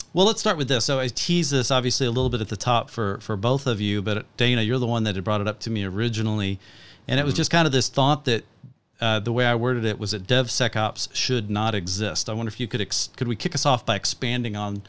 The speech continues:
Speaker 1: what you mean by that, and how, how would you characterize it?
Speaker 2: Yeah, so basically the, the overarching theme, uh, for today's, today's conversation and, and really how we kind of approach this with customers holistically is that, um, you're not really doing DevOps right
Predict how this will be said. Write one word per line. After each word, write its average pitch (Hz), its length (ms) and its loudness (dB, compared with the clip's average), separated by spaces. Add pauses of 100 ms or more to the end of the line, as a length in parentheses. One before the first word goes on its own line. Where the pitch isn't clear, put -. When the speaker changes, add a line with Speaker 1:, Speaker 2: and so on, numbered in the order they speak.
(180)
Speaker 1:
what 127 180 -4
you 123 140 -2
mean 113 260 0
by 92 160 2
that, 92 180 -2
and 98 80 -6
how, 107 140 -4
how 107 180 -6
would 101 140 -8
you 95 100 -8
characterize 90 540 -12
it? - 60 -20 (1000)
Speaker 2:
Yeah, 131 200 6
so 127 580 4 (560)
basically 143 500 2
the, 110 420 2
the 110 160 -4
overarching 110 800 -2
theme, 95 640 -6 (560)
uh, 98 160 -2
for - 120 -4
today's, 139 260 2
today's 135 300 2
conversation 104 680 0
and, 98 400 -4
and 107 160 -4
really 123 220 2
how 104 180 2
we 104 80 0
kind 104 180 -4
of 98 60 -6
approach 98 300 -4
this 98 120 -8
with 92 100 -12
customers 92 440 -6
holistically 95 600 -6
is 87 140 -8
that, 85 360 -2 (520)
um, 90 420 -6 (120)
you're 113 100 -4
not 123 260 2
really 120 220 2
doing 107 320 0
DevOps 95 480 2
right 92 300 -2